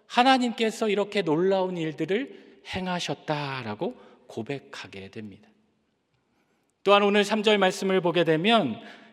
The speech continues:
그들은 "우리는 너무나도 기쁘다"라고 고백해주고 있습니다. 우리의 삶에 그날이 오게 되면, 하나님이 말씀하신 그날이 오게 되면 이토록 꿈꾸는 것 같은 은혜가 우리의 삶 가운데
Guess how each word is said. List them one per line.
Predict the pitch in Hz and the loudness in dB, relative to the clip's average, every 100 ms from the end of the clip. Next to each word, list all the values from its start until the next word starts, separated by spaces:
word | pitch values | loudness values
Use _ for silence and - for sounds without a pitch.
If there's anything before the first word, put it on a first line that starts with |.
| _ | _
그들은 | - 185 202 208 208 131 107 | 4 6 6 6 2 0 -4
"우리는 | 175 208 262 269 262 | -2 2 4 6 6
너무나도 | 220 226 254 247 220 233 233 233 233 - | 4 4 4 2 2 0 -2 -4 -8 -10
기쁘다"라고 | 190 - 214 196 180 170 156 113 123 | -10 -8 -8 -4 -4 -4 -6 -8 -10
고백해주고 | - 113 113 - 104 101 104 | -8 -8 -8 -12 -16 -14 -14
있습니다. | 104 - 113 _ _ _ _ _ _ _ _ _ - | -16 -16 -20 _ _ _ _ _ _ _ _ _ -2
우리의 | 127 147 | 2 2
삶에 | 151 147 151 | 2 0 0
그날이 | 143 147 147 156 | -2 0 0 0
오게 | 139 147 | 0 -2
되면, | 139 131 160 190 151 - _ _ _ _ _ _ _ _ _ | -2 -4 -6 -10 -12 -20 _ _ _ _ _ _ _ _ _
하나님이 | - 202 208 208 208 | 2 4 4 2 4
말씀하신 | 170 175 - 190 185 175 185 - | 4 2 -2 -2 -2 -2 -8 -4
그날이 | 233 240 240 | 2 4 4
오게 | 226 208 202 | 4 4 4
되면 | 185 175 220 156 - - - - | 2 2 -2 -4 -12 -20 -16 -2
이토록 | 196 - 226 233 233 - | -2 0 0 0 0 -2
꿈꾸는 | 277 277 277 262 240 220 | 2 2 2 -4 -4 -4
것 | 214 208 | -6 -8
같은 | 214 160 - 160 | -10 -12 -8 -8
은혜가 | 131 117 165 156 110 - _ _ _ | -6 -6 -6 -8 -12 -20 _ _ _
우리의 | 117 123 131 | -8 -4 -4
삶 | 131 143 127 | -6 -12 -8
가운데 | 127 110 104 160 226 | -6 -6 -8 -8 -10